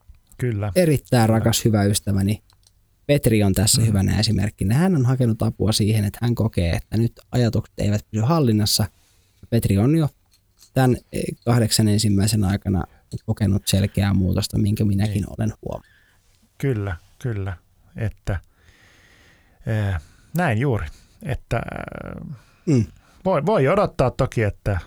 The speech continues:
Speaker 1: parisuhteita sit rikkoutuu ja itseä rikkoutuu ja muuta semmoista, mutta ei kannata odottaa. Kantsii, kantsii alkaa tekee hommia. Ei se, ei se niin kauhea juttu.
Speaker 2: Joo.
Speaker 1: Se on vaan mustasukkaisuutta,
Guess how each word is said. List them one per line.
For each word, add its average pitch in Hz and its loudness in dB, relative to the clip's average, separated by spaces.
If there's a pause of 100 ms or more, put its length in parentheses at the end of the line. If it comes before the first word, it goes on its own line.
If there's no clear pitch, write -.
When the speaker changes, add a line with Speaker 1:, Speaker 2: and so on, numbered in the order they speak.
(320)
Speaker 1:
parisuhteita 107 -4
sit 104 -6 (240)
rikkoutuu 107 -4
ja 104 -2
itseä 110 -4
rikkoutuu - -8
ja 110 -6 (280)
muuta 110 -8
semmoista, - -10
mutta 139 -8
ei - -4
kannata 151 -2
odottaa. - -6
Kantsii, 98 -6 (280)
kantsii - -6
alkaa 113 -4
tekee 107 -6
hommia. 98 -4 (500)
Ei 156 0
se, 156 0
ei 180 0
se 160 0
niin 135 0
kauhea 113 0
juttu. - -10 (100)
Speaker 2:
Joo. 117 2 (380)
Speaker 1:
Se 233 -4
on 214 0
vaan 180 4
mustasukkaisuutta, 98 -2